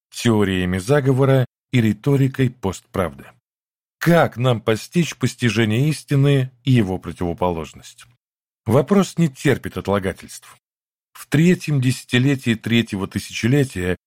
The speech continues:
человечество столкнулось со смертельными угрозами своему здоровью, демократии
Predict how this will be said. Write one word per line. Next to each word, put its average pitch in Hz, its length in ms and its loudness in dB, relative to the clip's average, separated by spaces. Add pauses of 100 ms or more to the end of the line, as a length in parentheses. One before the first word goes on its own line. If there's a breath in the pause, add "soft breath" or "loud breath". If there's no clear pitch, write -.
(120)
человечество 151 760 0
столкнулось 156 680 0
со 127 100 -4
смертельными 113 640 0
угрозами 143 560 0
своему 117 400 0
здоровью, 117 640 -2
демократии 120 880 0